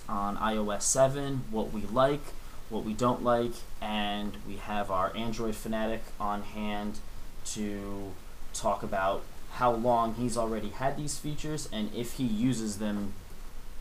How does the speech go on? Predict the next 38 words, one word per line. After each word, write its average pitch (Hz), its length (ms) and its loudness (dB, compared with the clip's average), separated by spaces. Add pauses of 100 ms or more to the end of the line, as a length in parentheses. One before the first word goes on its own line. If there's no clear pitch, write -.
on 107 160 0
a 107 40 2
regular 104 340 0
basis. 110 560 -2 (1500)
So 127 260 2
I'm 117 120 0
gonna 131 120 2
start 131 320 2
off, 120 260 4 (140)
um, 120 320 6
a 113 60 4
couple 131 360 2
of 123 520 0
the 123 100 2
features 120 760 0 (100)
I 101 160 2
like 131 360 2 (340)
in 127 360 0
I 135 160 2
O 135 80 2
S 135 160 2
seven. 139 420 0
I 113 80 2
like 123 240 2
the 131 80 0
new 123 180 2
iconography. 139 840 4 (720)
Uh, 113 180 4
I 123 80 10
like 127 380 6 (360)
the 123 600 8
ad-, 113 100 8 (340)
added 135 260 12
functionality 120 920 12
in 110 200 12
the 107 180 12
swipe - 680 12
up 139 240 12